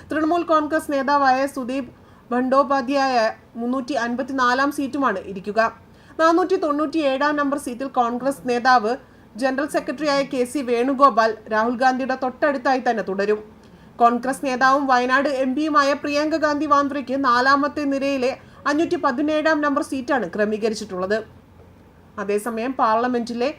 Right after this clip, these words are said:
വിശ്രമവേളകളിലും പ്രിയങ്ക ഗാന്ധി സമയം ചിലവഴിക്കുന്നത് മലയാളി എം പിമാർക്കൊപ്പമാണ് എന്ന റിപ്പോർട്ടുകളാണ് പുറത്തു വന്നിരുന്നത്. ചായ കുടിക്കുമ്പോഴും വിശ്രമിക്കുമ്പോഴുമെല്ലാം മലയാളി എം പിമാർ ഒപ്പമുണ്ടാകും.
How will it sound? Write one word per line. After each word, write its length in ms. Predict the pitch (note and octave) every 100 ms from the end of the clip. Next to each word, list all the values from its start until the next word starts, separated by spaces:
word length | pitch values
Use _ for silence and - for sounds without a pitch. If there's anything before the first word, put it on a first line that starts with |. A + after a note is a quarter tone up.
| - -
വിശ്രമവേളകളിലും 1040 | C4+ - E4 D#4+ D4 C4+ C#4 C#4 C4 B3
പ്രിയങ്ക 360 | B3+ C4 B3 B3+
ഗാന്ധി 280 | B3+ C4 C4
സമയം 400 | C#4 B3 B3 D#4
ചിലവഴിക്കുന്നത് 720 | D#4 C4+ C#4 C4 C4+ A3 A#3+
മലയാളി 420 | C4 A#3+ A#3+ B3+
എം 280 | A#3+ A#3 A#3
പിമാർക്കൊപ്പമാണ് 840 | C4 C4+ C4 C4 B3 D4 C4+ C4+
എന്ന 200 | C#4 C#4
റിപ്പോർട്ടുകളാണ് 600 | B3+ - C#4+ D4+ D4+ B3+
പുറത്തു 340 | G#3 A3 G#3+
വന്നിരുന്നത്. 720 | A3 G3 G3 G3+ G#3 A3+ - - - - - -
ചായ 320 | F#4 E4+ F#4+
കുടിക്കുമ്പോഴും 640 | E4+ F4+ F4 D#4 D#4+ D4+
വിശ്രമിക്കുമ്പോഴുമെല്ലാം 1120 | D4 C#4 C#4 C#4+ C4+ C#4+ D#4 C#4+ C4+ C4 C#4
മലയാളി 440 | B3+ B3 B3 C4 C4+
എം 160 | B3 B3
പിമാർ 280 | C4 B3
ഒപ്പമുണ്ടാകും. 800 | B3+ A#3 - C4 G3 G3+ G#3 A3